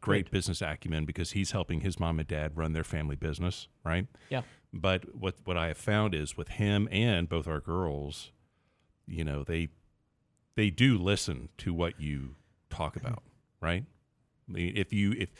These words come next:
Speaker 1: they, they are, at least are, at least what I've noticed is they're, they're eager to learn, and they do listen to what you have to say, and they watch you.
Speaker 2: They do. They watch
Speaker 1: They
Speaker 2: your
Speaker 1: watch you.
Speaker 2: relationship with money.
Speaker 1: Yes.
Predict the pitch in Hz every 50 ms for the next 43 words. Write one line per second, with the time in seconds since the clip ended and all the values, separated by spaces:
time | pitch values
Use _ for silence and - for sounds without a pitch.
0 | - - - - - _ _ - 104 98 87 80 - 98 95 101 - 95 98 101
1 | 101 95 92 - - 104 101 110 113 - - 127 98 107 123 - 107 110 113 -
2 | - 95 90 107 117 98 98 87 85 85 - - 85 78 - - _ - - -
3 | 92 85 80 80 76 - - 101 95 - - 127 110 107 104 110 98 90 - -
4 | 78 78 76 78 80 80 85 92 98 - - 87 87 85 85 76 98 101 92 82
5 | 90 92 92 - - 80 71 - - 87 73 80 87 85 - - 90 85 - 87
6 | 73 - - 80 76 - - 82 78 78 82 87 87 107 - - 87 85 82 73
7 | 69 67 - _ - 76 65 65 - - - - - - - - - _ _ _
8 | _ _ _ _ - - 135 120 107 120 117 92 - _ _ _ - 151 139 123
9 | 104 98 104 113 120 131 127 - - - 101 90 76 87 87 82 80 117 107 -
10 | 85 117 107 - 120 113 - - 104 - 107 104 104 95 92 - - 95 85 67
11 | - - - -